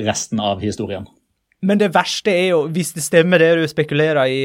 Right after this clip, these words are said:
Speaker 2: eh, vedrørende Sevilla da, det er jo om man ikke tør å uttale seg, eh, liksom i håp om å få en invitasjon man kan takke ja til. Det går ikke, altså.
Speaker 1: <laughs>
Speaker 2: Og, og, så
Speaker 1: Det,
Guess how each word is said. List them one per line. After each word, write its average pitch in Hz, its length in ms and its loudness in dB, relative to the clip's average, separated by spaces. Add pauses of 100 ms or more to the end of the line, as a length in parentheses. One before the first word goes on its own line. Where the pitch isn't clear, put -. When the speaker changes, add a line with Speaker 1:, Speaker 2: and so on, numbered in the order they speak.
Speaker 2:
eh, 131 160 2
vedrørende 131 640 -2
Sevilla 151 480 -4
da, 131 160 2
det 143 300 0
er 135 80 -4
jo 135 100 -4
om 135 320 -6
man 139 240 -6
ikke 135 240 -8
tør - 400 -2
å 160 160 -2
uttale 143 480 -2
seg, 127 400 -6
eh, 131 400 -8
liksom 135 400 -8
i 131 480 -8 (320)
håp 175 480 2
om 147 400 0
å 143 80 -4
få 165 400 -2
en 143 240 -4
invitasjon 123 800 -6
man 135 320 -10
kan 120 160 -8
takke 123 480 -8
ja 127 160 -2 (160)
til. - 160 -10 (480)
Det 160 300 2 (260)
går 135 320 -4
ikke, 123 220 -14
altså. 165 800 2
Speaker 1:
<laughs> - 60 -20 (540)
Speaker 2:
Og, 156 160 -4
og, 156 320 -2
så 160 80 -4
Speaker 1:
Det, 160 80 6